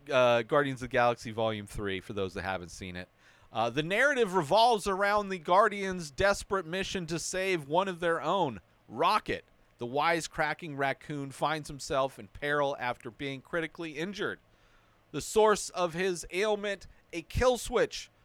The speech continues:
masterminded by the di-, uh, diabolical High Evolutionary,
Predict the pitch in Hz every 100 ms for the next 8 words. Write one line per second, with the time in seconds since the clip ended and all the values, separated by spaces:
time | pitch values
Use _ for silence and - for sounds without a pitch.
0 | _ - 156 196 - 185 165 160 156 139
1 | 156 143 135 139 135 123 110 147 120 127
2 | 117 110 107 107 160 175 160 120 139 165
3 | 156 139 110 - - 160 143 131 127 131
4 | 139 151 110 90 78